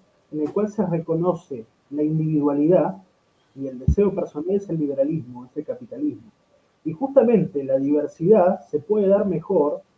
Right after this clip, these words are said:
a través del liberalismo y no a través de la corriente de ellos, porque ellos lo que hacen es segregacionar. Entonces, es, es al revés. Lo que ellos tratan de, eh, visibilizar como, eh, el hecho de poder tener su proyecto de vida, en realidad queda resumido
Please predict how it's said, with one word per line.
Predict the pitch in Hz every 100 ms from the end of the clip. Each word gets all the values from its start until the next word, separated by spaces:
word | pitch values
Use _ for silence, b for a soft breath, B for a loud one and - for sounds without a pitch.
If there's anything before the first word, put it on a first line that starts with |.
| _ _
a | -
través | - 151 247
del | 240
liberalismo | 185 160 147 185 147 143 151
y |
no | 147 226
a |
través | 220 202 196
de | 165
la | 151
corriente | 151 151 160 147
de | 196
ellos, | 208 - 135
porque | - - 277
ellos | 285
lo | 196
que | 214
hacen | 262 233 202
es |
segregacionar. | 202 165 151 147 139 139 180 233 - _ _ _ _ _ -
Entonces, | 147 190 190 190 185 -
es, | 208 220 -
es | 220 220
al | 180
revés. | 190 277 175 147
Lo | 143
que | 269
ellos | 277 285 -
tratan | 240 208 143 123 110 - _ _
de, | 147 170 196 147 - _ _
eh, | 135 135
visibilizar | 175 175 190 180 170 170 - 277 226 -
como, | - 196 185 147 123 _ _ _
eh, | 147 151 147 165
el | 165
hecho | 208 202 226
de | 190
poder | 180 165 170 220 262
tener | 202 214
su | 208 180
proyecto | 165 156 196 190
de | 175
vida, | 233 185 160 165
en | 151
realidad | 165 185 202 262 -
queda | 226 220 185
resumido | 165 165 180 233 165 147 160 175